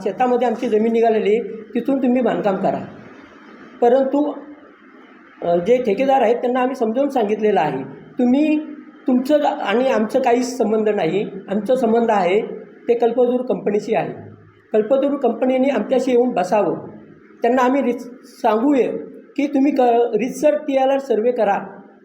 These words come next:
रीतसर आम्हाला शेतकऱ्यांना नोटीस द्या आणि नोटीस दिल्यानंतर तेथील शेतकऱ्यांना आम्हाला तिथे सो-, प्रत्यक्षात सर्व्हे करताना तिथे हजर राहू द्या, तो सर्व्हे होईल तो आम्हाला मान्य राहील.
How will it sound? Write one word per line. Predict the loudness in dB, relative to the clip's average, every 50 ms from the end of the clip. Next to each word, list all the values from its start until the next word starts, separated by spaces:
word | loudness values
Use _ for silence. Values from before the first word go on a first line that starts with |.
| _ -6
रीतसर | -4 -4 -4 0 0 0 2
आम्हाला | 2 2 2 2 2 2 2 0
शेतकऱ्यांना | -2 -4 -2 0 0 2 2 2 2
नोटीस | 2 2 0 0 -2 -2 -4 0
द्या | 0 0 0 0 -4 -10 -14 -18 -20 -20 -20 -20 -20 _ _ -20 -20 -6
आणि | -2 0 2 2
नोटीस | 4 2 2 2 0 -2 0
दिल्यानंतर | 0 0 2 2 2 2 2 0 2 2 0 0 0 -4 -10 -18 -20 -20 _ -8
तेथील | -8 -6 -4 -4 -4 -4 -6 -8
शेतकऱ्यांना | -2 -2 -2 0 0 0 2 2 2 2
आम्हाला | 2 2 2 2 0 0
तिथे | -2 -2 -4 -4
सो-, | -2 -2 -2 -4
प्रत्यक्षात | -2 -4 -6 -4 0 0 -2 0 2 0 0 0 -6 -16 -18 -20 -20 -20 -20 -20 _ _ _ _ _ _ 0
सर्व्हे | 2 2 4 4 4 2
करताना | 2 0 0 0 0 0 0
तिथे | -2 0 0 0
हजर | 0 0 2 2 2 2
राहू | 4 2 2 2 2
द्या, | -2 -2 -4 -6 -12 -16 -20 -20 -20 -20 _ _ 0
तो | 2 2
सर्व्हे | 2 4 2 0 2 2 4 2
होईल | 4 2 2 0 -2 -4 -6 -2
तो | 0
आम्हाला | 0 2 2 0 2 0 0
मान्य | 0 0 0 2 2 2
राहील. | 2 2 0 -2